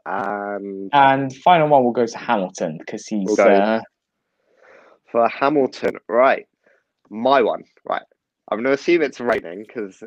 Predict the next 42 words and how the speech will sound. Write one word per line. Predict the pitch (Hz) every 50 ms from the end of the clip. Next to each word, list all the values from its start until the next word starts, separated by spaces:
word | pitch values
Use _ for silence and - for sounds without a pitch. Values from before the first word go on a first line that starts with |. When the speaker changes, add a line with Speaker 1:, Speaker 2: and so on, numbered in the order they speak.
| 95
Speaker 1:
it | - 101
will | 98 104
be | 98 - 104 101
more | 95 101 104 101 95
interesting | 87 - - 92 90 - _ 104 95 90
if | 87 - -
it | 90 - -
is. | 78 80 82 82 - -
I'm | - 98 101
gonna, | 98 98 95 92 - - - _ _ - -
I'm | 113 117 120
making | 131 135 123 - 147 135 131
that | 131 127 120 - - - _ -
now | 120 113 107 101 98 - 110 120 _ _ -
because | - 110 - - 110 104 101 101 98 107
otherwise | 98 104 101 107 104 104 95 98 95
mine | 110 107 104 104 98
might | 101 101 107 101 107
look | 104 101 - - - _
a | 107 104
bit | 92 - 107 101 - -
different. | _ 107 101 - _ 98 92 90 87 -
But | 98
I | 107 113 113
do | 104 127 123
think | - _ 110 104 95 _ - - -
Hamilton | 135 135 143 147 139 - - 147 143 139 139 - _ _ _ _ _ _ _ _ _ _ _ _ _ _ _ _ _ _ _ _ _ _ _ _
first | 101 92 92 92 101 90 - - - _ - - - -
because | - 92 - _ - 90 90 85 _ -
you | 92
can | - - 92
never | 92 90 92 92
really | 87 87 85 85 87 87 - _ _ - _ -
escape | 95 - - - 101 101 92 -
Hamilton. | - - 95 92 90 87 - - - 85 85 87 - - - 98 _
But | 107 113 120 92 65 -
I | - 90
might | 92 90 98 107 120 143 151
not | 135 135 131 127
go | 131 127 120
for | - _ 110 113 110
Verstappen, | - - - 120 117 - - 92 90 90